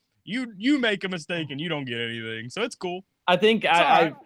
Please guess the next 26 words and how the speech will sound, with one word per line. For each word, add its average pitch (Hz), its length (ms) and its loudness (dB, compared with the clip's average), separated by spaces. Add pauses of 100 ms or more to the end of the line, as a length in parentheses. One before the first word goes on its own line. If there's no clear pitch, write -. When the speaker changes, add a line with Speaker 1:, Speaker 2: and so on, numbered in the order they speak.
(180)
Speaker 2:
I, 170 60 4
I - 40 4
think 185 180 4
it 175 80 4
was 151 240 4
an 143 100 -2
unintentional, 127 1160 2
you 131 160 2
know, 107 360 2
I 120 140 2
just 117 160 -6
kinda 117 220 2
forgot 113 320 2
what 107 120 2
number 110 300 -2
it 95 40 -4
was, 98 220 -2
but 131 120 0
it 123 40 2
was 120 140 -6
two 135 220 0
eights, 101 320 0
so 110 180 -2
it 104 40 -4
was 110 260 0
sixteen. 98 640 -8